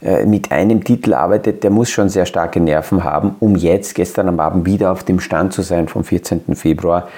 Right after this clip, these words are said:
Nachdem also dieser Rückgang da war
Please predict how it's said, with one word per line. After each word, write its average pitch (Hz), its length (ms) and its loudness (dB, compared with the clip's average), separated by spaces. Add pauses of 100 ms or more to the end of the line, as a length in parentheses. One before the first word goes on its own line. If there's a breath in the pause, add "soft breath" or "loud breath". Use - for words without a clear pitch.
(520 loud breath)
Nachdem 98 500 0
also 95 180 2
dieser 90 320 2
Rückgang 92 320 0
da 80 220 -2
war 92 340 -2